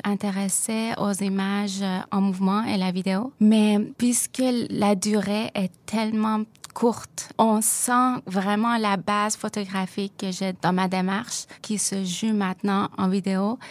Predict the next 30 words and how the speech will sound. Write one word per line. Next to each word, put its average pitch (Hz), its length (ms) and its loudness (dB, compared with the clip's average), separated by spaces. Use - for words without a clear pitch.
en 196 160 2
mettant 190 520 0
vraiment 202 540 0
l'accent 190 480 -2
sur 214 280 -2
un 196 180 0
geste, 196 440 -4
un 196 120 2
moment 196 540 0
très 202 260 -2
court, - 400 -4
très - 200 -6
précis. - 520 -4
J'essaie, 202 800 2
en 196 120 4
tant 196 520 2
qu'artiste, - 920 -2
euh, 185 200 -2
contemporain, 196 760 0
de 202 80 4
voir 196 520 -2
comment 202 580 0
on 190 300 2
est 196 400 2
en 202 100 2
relation 196 480 0
avec 196 300 -2
les 196 240 0
images 208 480 -2
et 190 320 0